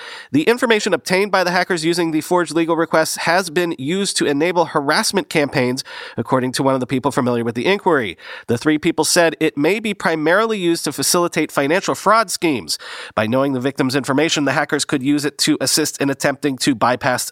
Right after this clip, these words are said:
account security. The forged requests were made to appear legitimate.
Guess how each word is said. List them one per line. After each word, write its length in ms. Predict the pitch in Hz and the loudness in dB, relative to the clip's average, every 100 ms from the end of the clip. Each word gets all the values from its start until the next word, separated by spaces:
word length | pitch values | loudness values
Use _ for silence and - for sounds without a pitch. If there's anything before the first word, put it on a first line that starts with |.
| - | -6
account 420 | 127 - 202 - | -4 0 0 0
security. 580 | - 147 160 131 104 76 - - - - | -4 0 2 0 -2 -10 -16 -16 -18 -2
The 120 | - | -2
forged 320 | - 233 247 | 2 2 2
requests 360 | 214 - 208 - | -2 2 2 2
were 140 | 190 | 0
made 320 | 170 180 185 - | 2 2 0 -4
to 160 | - 196 | -2 -2
appear 340 | 190 - 156 | -2 0 2
legitimate. 600 | 143 151 - 247 202 - | 2 0 2 2 2 -2